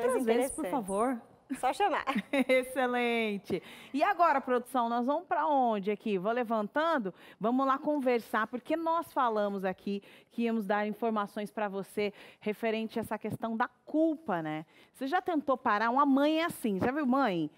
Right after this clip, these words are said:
Speaker 1: Quando vai parar no sofá, ela senta, ela senta bem na pontinha do sofá, que ela tem medo de, da, do, da consciência começar a gritar. Então, ela fica aqui na pontinha do sofá. A criança falou: mãe, você já leva-, não, mãe, não era nada, só queria falar seu nome. Você senta de novo com ta-, é um <laughs> desespero.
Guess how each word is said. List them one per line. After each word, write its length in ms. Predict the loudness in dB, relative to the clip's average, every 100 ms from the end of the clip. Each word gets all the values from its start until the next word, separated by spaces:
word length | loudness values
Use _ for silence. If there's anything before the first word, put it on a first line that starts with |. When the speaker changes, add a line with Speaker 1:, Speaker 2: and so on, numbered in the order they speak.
| _
Speaker 1:
Quando 160 | -4 0
vai 120 | 0
parar 260 | 2 0 -2
no 60 |
sofá, 420 | -4 -8 -2 2 4
ela 160 | 2
senta, 400 | 0 -2 0 0
ela 140 | 0 0
senta 280 | -2 -2
bem 140 | 0 0
na 100 | -2
pontinha 540 | -2 -2 -2 -2 -2
do 60 | -2
sofá, 240 | -4 -2
que 80 | -2
ela 60 | -2
tem 160 | 0
medo 460 | 2 4 4 2 -6 -10 _ _
de, 220 | -8 -6 -6
da, 160 | -4 -4
do, 300 | -4 -2 -2 -4 _ _
da 180 | -4 -4
consciência 540 | -2 -4 -2 -2 -2 -2
começar 320 | -2 0 -2
a 20 |
gritar. 220 | -2 -4
Então, 120 | -2 -2
ela 60 |
fica 180 | -2 -4
aqui 120 | -2
na 120 | -2 -2
pontinha 320 | -4 -6 -8
do 60 |
sofá. 480 | -6 -6 -2 -2 -2 -6 -20 -8
A 80 | -6
criança 280 | -2 -4 -2
falou: 200 | 2 4
mãe, 180 | 4 2
você 120 | 0
já 140 | -2 0
leva-, 260 | 0 0
não, 280 | -2 -2 -2
mãe, 140 | -2 0
não 80 |
era 200 | 0 2
nada, 220 | 2 0 -2
só 100 | -8
queria 180 | -8 -6
falar 200 | -6 -6
seu 180 | -4
nome. 160 | -4 -4
Você 100 | -6
senta 260 | -8 -6 -6
de 100 | -6
novo 160 | -6 -6
com 80 |
ta-, 140 | -8 -10 _ _ _ 2
é 160 | 4
um 140 | 4 2
<laughs> 40 |
desespero. 800 | 4 2 4 2 2 -4 -4 -4